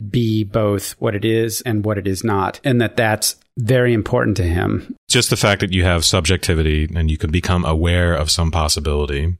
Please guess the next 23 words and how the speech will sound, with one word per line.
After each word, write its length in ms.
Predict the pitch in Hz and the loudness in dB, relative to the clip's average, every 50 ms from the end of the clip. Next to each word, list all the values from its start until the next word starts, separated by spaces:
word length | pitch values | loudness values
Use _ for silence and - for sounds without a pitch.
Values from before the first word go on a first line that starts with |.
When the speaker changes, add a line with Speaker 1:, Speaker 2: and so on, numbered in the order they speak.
| - - | -4 -2
Speaker 2:
and 120 | 90 80 | 0 2
then 160 | 76 73 73 73 | 2 2 2 2
go 200 | - 85 78 76 | 2 2 2 2
for 140 | - - | 2 0
that 200 | 71 67 65 64 | 0 0 -2 -2
possibility. 580 | - - 69 67 - 71 69 62 57 - - - _ _ _ | -4 -4 -2 -2 -2 -2 -4 -8 -10 -12 -18 -20 _ _ _
One 240 | - 87 87 85 82 | -2 0 0 0 0
can 160 | - 82 78 | -2 -4 -4
think 240 | - 92 85 78 - | -2 -2 -2 -2 -2
of 80 | 78 73 | -2 -2
that 280 | 76 73 71 71 71 71 | -2 -2 -2 -2 -4 -4
as 280 | 73 73 73 - - - | -4 -2 -2 -2 -2 0
guaranteeing 640 | - 87 80 78 76 76 - 82 78 76 73 71 71 71 | 0 0 0 0 0 -2 -2 -2 -2 0 -2 -2 -4 -4
a 140 | 69 69 - - | -6 -8 -10 -8
kind 180 | - - 73 71 | -6 -6 -6 -6
of 60 | - | -6
freedom. 360 | - 78 73 71 69 73 - _ _ - | -8 -8 -8 -8 -10 -14 -18 _ _ -2
Speaker 1:
Almost 380 | 135 131 139 139 127 - - | 0 2 2 2 2 0 0
that 160 | 120 117 - 131 | -2 -2 0 0
that's 260 | 120 110 - - - | 0 0 0 0 0
what 180 | 120 113 107 | 0 0 0
subjectivity 800 | - - 113 98 95 107 95 - - 110 98 104 101 101 107 - | 0 0 -2 0 0 -2 -2 0 -2 0 0 0 0 -2 0 0
is. 420 | 117 110 104 98 90 - - - | 0 2 2 2 0 0 -2 -4